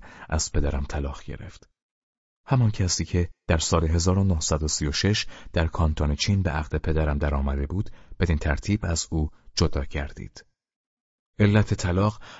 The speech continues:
عدم تفاهم اخلاقی و یک سال جدایی بود. این طلاق به آنچه من و سید را به دوران کودکیمان وابسته می‌ساخت، خاتمه بخشید.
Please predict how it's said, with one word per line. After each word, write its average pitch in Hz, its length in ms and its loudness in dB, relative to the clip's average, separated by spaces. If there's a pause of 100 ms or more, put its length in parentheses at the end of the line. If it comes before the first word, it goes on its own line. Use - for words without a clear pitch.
(120)
عدم 90 360 2
تفاهم 82 500 -2
اخلاقی 90 800 -2
و 87 100 -2
یک 85 300 -6
سال 76 440 -2
جدایی 71 420 -6
بود. - 280 -20 (880)
این 107 140 4
طلاق 90 440 2
به 92 100 2
آنچه 85 300 0
من 82 240 0
و 80 160 -2
سید - 340 -2
را 80 180 0 (340)
به 95 80 2
دوران 92 500 2
کودکیمان 78 760 -2
وابسته 73 540 -2
می‌ساخت، 71 680 -6 (360)
خاتمه 69 540 -4
بخشید. - 540 -12